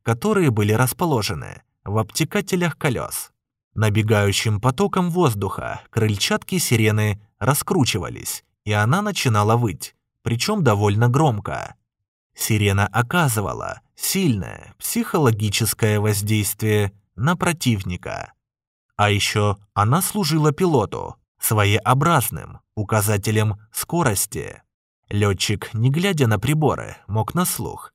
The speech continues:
определить скорость. Начинала она реветь на низких частотах, и чем выше была скорость, тем выше частота – пронзительнее звук. Максимальная скорость Ю восемьдесят семь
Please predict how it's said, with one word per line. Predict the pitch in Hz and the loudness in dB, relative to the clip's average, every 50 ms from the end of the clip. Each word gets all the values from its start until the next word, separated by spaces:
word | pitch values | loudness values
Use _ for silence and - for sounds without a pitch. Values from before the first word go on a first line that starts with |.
| _ _ | _ _
определить | - 107 107 - 107 107 104 110 104 104 104 92 - - - _ _ _ _ _ | -4 -2 -2 0 -2 0 2 2 2 2 0 -2 -6 -10 -14 _ _ _ _ _
скорость. | - - - - 170 160 127 78 - - - - - - - _ _ _ _ _ _ _ _ _ _ _ _ _ _ | -10 -8 -4 0 0 0 0 0 -2 -8 -8 -10 -10 -14 -20 _ _ _ _ _ _ _ _ _ _ _ _ _ _
Начинала | - 101 107 101 98 - 113 110 117 147 175 180 175 170 - | 0 0 0 2 2 0 2 2 2 2 2 2 0 -2 0
она | - 113 113 - 107 | 0 2 2 2 2
реветь | 107 107 104 107 107 98 - - - - | 2 2 2 0 0 0 -2 -6 -8 -4
на | - 147 | -2 -2
низких | 180 202 208 196 143 117 - - - 110 - - - - | -2 0 2 2 2 0 0 -4 -8 -10 -10 -12 -14 -12
частотах, | - - - 175 156 - - - 123 101 - - 110 - - - - _ _ _ _ _ | -8 -2 -2 0 0 0 0 0 0 0 -2 -6 -10 -10 -12 -14 -16 _ _ _ _ _
и | - 143 170 | -4 -4 -2
чем | 175 - - 185 143 117 | 0 0 0 2 2 2
выше | 107 110 110 107 - - 110 110 107 - - _ _ | 2 2 0 0 0 0 0 0 0 -4 -10 _ _
была | - 98 104 104 101 104 104 101 | -6 -2 0 0 2 2 2 0
скорость, | - - - 170 151 127 - - - - - - - - _ _ _ _ _ _ | -2 -2 -2 0 0 0 -2 -4 -8 -10 -12 -12 -18 -20 _ _ _ _ _ _
тем | - 131 170 202 202 | 0 0 0 2 2
выше | 170 170 156 - - | 0 0 2 2 0
частота – | 151 - - 156 - - - 147 120 - 73 53 - - _ _ _ _ _ _ | 0 0 0 0 0 0 0 0 0 0 -6 -6 -6 -10 _ _ _ _ _ _
пронзительнее | - 113 117 113 107 - - 185 190 190 - 175 165 156 156 147 147 139 | -2 0 2 2 2 0 0 -2 -2 0 2 2 4 4 4 4 4 4
звук. | 120 107 104 95 - - - _ - - _ _ _ _ _ _ _ _ _ | 2 0 -2 -4 -6 -8 -12 _ -20 -20 _ _ _ _ _ _ _ _ _
Максимальная | - 107 110 110 - - - 120 110 110 107 107 104 107 107 104 107 | 0 2 2 2 2 0 0 0 2 2 2 2 4 2 2 2 2
скорость | - - - - 196 170 98 82 - - - - - - | 0 -2 2 2 2 2 2 -2 -4 -6 -8 -8 -10 -8
Ю | - 160 190 220 | -6 -4 0 0
восемьдесят | 160 123 139 156 - - 147 139 131 135 - - 143 123 | 2 4 4 2 2 2 2 2 2 2 2 0 -2 -2
семь | - - - 95 65 52 - | -2 -4 -4 -4 -6 -8 -14